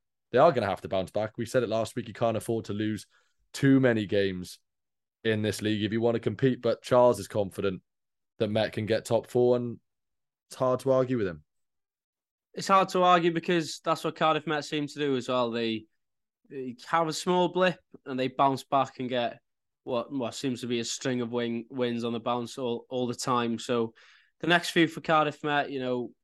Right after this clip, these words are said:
Speaker 2: starting off with Exeter, then they'll play away against Bath, who've,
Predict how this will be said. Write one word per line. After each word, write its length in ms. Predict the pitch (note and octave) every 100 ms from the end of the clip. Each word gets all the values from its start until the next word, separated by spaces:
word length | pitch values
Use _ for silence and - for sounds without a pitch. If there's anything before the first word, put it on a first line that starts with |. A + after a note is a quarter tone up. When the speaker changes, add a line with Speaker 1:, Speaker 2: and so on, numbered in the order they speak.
| _ _
Speaker 2:
starting 580 | - - D#3 D3 - D3
off 240 | C#3+ -
with 240 | C3+ B2 - _ _ _ -
Exeter, 640 | C#3 - C#3 - C#3 B2+ - _ _ _ -
then 460 | C#3+ D3 D3 C#3
they'll 160 | C3+ C3+
play 420 | C3+ C#3 B2+ A#2 _ _ _ -
away 380 | C3 D3 D3
against 400 | C#3+ C#3 C3+ C3
Bath, 300 | - C3+ C3+ -
who've, 280 | C#3 A#2